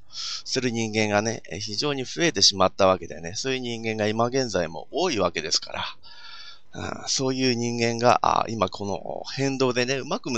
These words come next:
まあ、捕まえられる人間が一割ぐらいはいるかもしれないけども、まあ、残りの九割はね、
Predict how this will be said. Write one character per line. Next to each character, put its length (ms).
ま 240
あ、 40
捕 320
ま 100
え 60
ら 100
れ 120
る 100
人 200
間 140
が 120
一 200
割 200
ぐ 100
ら 100
い 60
は 80
い 80
る 80
か 100
も 80
し 140
れ 80
な 100
い 80
け 80
ど 120
も、 100
ま 120
あ、 40
残 300
り 80
の 120
九 220
割 180
は 160
ね、 200